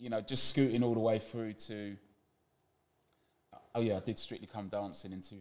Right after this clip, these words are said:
thousand and six, which was, which was quite funny. I think I did it for the crack. And then in, uh,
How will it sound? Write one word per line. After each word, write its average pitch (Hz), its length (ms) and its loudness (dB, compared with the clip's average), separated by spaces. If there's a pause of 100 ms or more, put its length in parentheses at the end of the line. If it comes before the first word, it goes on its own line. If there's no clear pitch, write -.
thousand 92 260 -10
and 90 80 -12
six, - 600 -6 (460)
which - 200 -20
was, - 240 -20
which - 220 -20
was 95 80 -20
quite 92 300 -8
funny. 95 440 -2
I 107 40 -16
think 113 180 -14
I 95 60 -6
did 95 180 -12
it - 100 -16
for - 120 -14
the - 40 -10
crack. - 380 -8 (360)
And 107 120 2
then 107 140 4
in, 104 160 2
uh, 101 340 2